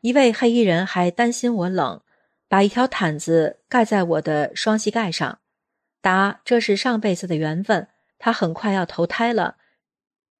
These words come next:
要给要经者念诵经文组合小房子，念了之后，小孩子生出来会很可爱，身体好，希望他有佛缘，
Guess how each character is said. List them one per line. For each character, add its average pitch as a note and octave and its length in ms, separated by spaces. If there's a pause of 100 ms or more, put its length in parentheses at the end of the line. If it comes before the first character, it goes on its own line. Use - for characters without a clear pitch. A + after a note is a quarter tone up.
要 C#4 160
给 - 140
要 G3+ 140
经 B3+ 160
者 F#3 220
念 F3+ 200
诵 F3 260
经 A#3 160
文 A3+ 80
组 E3+ 120
合 E3+ 140
小 E3 160
房 D#3 240
子， E3+ 240 (420)
念 C#4+ 160
了 A3 80
之 A#3+ 140
后， G3+ 300
小 F3 180
孩 F3 180
子 F3+ 240
生 G#3+ 200
出 A3 140
来 E3+ 180
会 F3 200
很 F3+ 220
可 G3 160
爱， E3+ 340
身 A#3 200
体 F3 180
好， - 320 (320)
希 - 160
望 A3 140
他 G3 140
有 F3 140
佛 E3 220
缘， E3 380